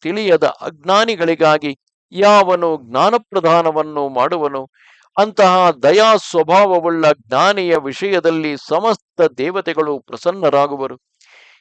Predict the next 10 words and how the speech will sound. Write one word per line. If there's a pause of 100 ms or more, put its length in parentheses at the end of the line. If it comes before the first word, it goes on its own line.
ಎಲೈ
ಕುರು
ವಂಶೋತ್ತಮನೇ, (500)
ಯಾವನು
ಸಣ್ಣ (160)
ಕೂಸಾಗಿರುವಾಗಲೇ
ತನ್ನ
ಮಕ್ಕಳಾಟದ
ಸಾಮಗ್ರಿಗಳನ್ನು, (100)
ತನ್ನ